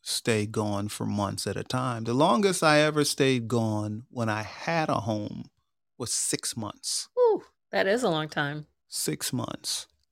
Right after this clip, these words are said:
Speaker 1: Um, but I was okay. I was okay. Uh, you know, when I would, uh, y-, y-, you kinda establish a, a, a routine. You know, I know when I get to Texas,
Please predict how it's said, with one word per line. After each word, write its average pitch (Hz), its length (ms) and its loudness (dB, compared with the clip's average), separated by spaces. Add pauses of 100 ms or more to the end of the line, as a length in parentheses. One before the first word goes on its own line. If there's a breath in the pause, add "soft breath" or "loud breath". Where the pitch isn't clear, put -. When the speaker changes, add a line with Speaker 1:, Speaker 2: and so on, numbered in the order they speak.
(140)
Speaker 1:
Um, 127 720 0 (160)
but - 280 0 (1080)
I 247 160 -4
was 247 240 -4
okay. 226 720 -8 (1400)
I 190 100 0
was 214 220 2
okay. 214 580 4
Uh, 147 140 8
you 175 200 0
know, 175 360 6 (260 loud breath)
when 170 160 4
I 170 140 8
would, 156 280 4
uh, 135 60 -4
y-, 165 360 -2
y-, 202 320 -2
you 165 200 2
kinda 214 380 2
establish 165 760 0 (400 loud breath)
a, 156 60 4
a, 147 280 0 (180)
a 127 60 2
routine. 127 1040 0
You 135 180 -6
know, 131 320 -2
I 143 140 2
know 151 420 2 (300 soft breath)
when 143 140 0
I 135 260 2 (300)
get 160 240 0
to - 80 -6
Texas, - 920 0